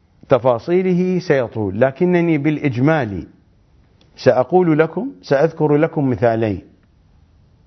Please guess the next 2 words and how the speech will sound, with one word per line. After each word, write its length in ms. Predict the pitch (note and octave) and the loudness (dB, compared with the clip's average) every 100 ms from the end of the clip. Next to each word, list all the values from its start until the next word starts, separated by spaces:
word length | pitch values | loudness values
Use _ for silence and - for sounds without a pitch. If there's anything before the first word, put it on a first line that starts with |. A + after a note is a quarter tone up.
| _ _ _ _ _ _ _ _ _ - _ _ - _ _ _ _ _ _ | _ _ _ _ _ _ _ _ _ -20 _ _ -20 _ _ _ _ _ _
بنحو 340 | E3 E3+ D#3+ E3+ | 0 0 -2 -2
مجمل، 640 | D#3 E3+ D#3 F3+ F#3 | 0 -2 0 0 -2